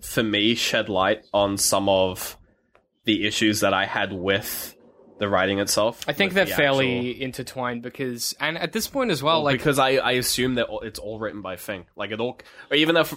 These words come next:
Speaker 1: if not written by him, it's all his, his style.
Speaker 2: It's his company.
Speaker 1: Yeah.
Speaker 2: So
Speaker 1: So, like, all of the, like, all of the ads and all of, all of Night Vale and all of Alice Isn't Dead is his style. And he has this type of style which really,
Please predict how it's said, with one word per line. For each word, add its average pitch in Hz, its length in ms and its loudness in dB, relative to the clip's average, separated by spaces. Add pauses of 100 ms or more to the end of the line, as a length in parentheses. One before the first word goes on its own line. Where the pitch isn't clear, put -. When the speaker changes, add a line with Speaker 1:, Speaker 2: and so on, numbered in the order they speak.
Speaker 1:
if 135 160 0
not 135 180 2
written 127 140 0
by 110 140 2
him, 113 220 0
it's 107 160 -4
all 120 220 0
his, 107 600 0 (720)
his 110 540 -2
style. 113 640 2
Speaker 2:
It's 160 100 2
his 190 120 2
company. 104 540 -4
Speaker 1:
Yeah. 110 420 2
Speaker 2:
So 120 260 0
Speaker 1:
So, 131 100 4
like, 131 320 2
all 143 300 6
of 151 120 0
the, 135 200 6
like, 107 240 0
all 127 100 2
of 139 100 -2
the 127 140 2
ads 107 300 0
and 110 100 0
all 107 180 4
of, 101 280 -4
all 113 180 2
of 107 80 -2
Night 101 240 2
Vale 95 260 2
and 98 100 0
all 101 200 2
of 95 240 -6
Alice 98 280 0
Isn't 98 260 -4
Dead 92 180 0
is 95 220 -6
his 104 200 -2
style. 92 520 0 (340)
And 107 100 -2
he 110 100 2
has 131 680 0
this 110 200 -2
type - 320 -2
of 110 100 -8
style 101 420 0
which - 440 -8
really, 135 960 -2